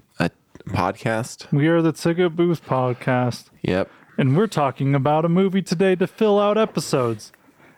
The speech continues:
Speaker 2: And right before,
Speaker 1: <laughs>
Speaker 2: James said, "I don't know what we're gonna talk about with this movie."
Speaker 1: Well, let's see.
Speaker 2: So, skip it.
Speaker 1: Yep.
Speaker 2: It
Speaker 1: The
Speaker 2: is,
Speaker 1: end. <laughs>
Speaker 2: it is,
Speaker 1: Just
Speaker 2: m-,
Speaker 1: kidding.
Speaker 2: it is Men
Speaker 1: Just
Speaker 2: in
Speaker 1: kidding.
Speaker 2: Black.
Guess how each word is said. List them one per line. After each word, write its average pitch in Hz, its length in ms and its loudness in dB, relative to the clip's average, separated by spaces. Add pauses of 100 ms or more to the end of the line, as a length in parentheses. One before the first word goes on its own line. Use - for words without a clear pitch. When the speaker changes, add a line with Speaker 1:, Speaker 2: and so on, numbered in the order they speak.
(120)
Speaker 2:
And 175 140 2
right 196 180 2
before, 208 400 2
Speaker 1:
<laughs> - 0 -
Speaker 2:
James 185 420 0
said, 151 300 0 (340)
"I 190 160 2
don't 160 180 0
know 151 140 2
what 160 140 0
we're 190 140 2
gonna 196 160 4
talk 208 300 -2
about 127 280 0
with 127 100 -10
this 131 220 -2
movie." 120 320 2 (420)
Speaker 1:
Well, 123 300 2
let's - 180 -4
see. 127 320 0 (320)
Speaker 2:
So, 156 400 0 (320)
skip - 380 -4
it. 120 200 0 (1900)
Speaker 1:
Yep. 156 320 2 (480)
Speaker 2:
It 185 120 4
Speaker 1:
The - 100 4
Speaker 2:
is, 160 120 4
Speaker 1:
end. 117 400 0
<laughs> - 40 -20
Speaker 2:
it 196 300 4
is, 175 280 4
Speaker 1:
Just 160 200 0
Speaker 2:
m-, 143 140 2
Speaker 1:
kidding. 143 180 2
Speaker 2:
it 214 80 2
is 156 240 2
Men 175 180 2
Speaker 1:
Just 285 100 2
Speaker 2:
in 285 60 0
Speaker 1:
kidding. 262 80 2
Speaker 2:
Black. 156 540 -2